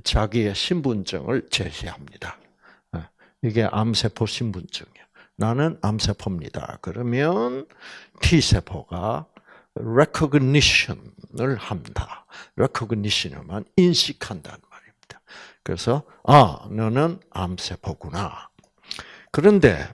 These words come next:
바로 요 옆에, 이 보라색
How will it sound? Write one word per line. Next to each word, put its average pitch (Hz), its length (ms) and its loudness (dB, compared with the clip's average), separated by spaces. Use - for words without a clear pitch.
바로 185 720 4
요 120 340 8
옆에, 131 720 8
이 117 180 -4
보라색 107 680 0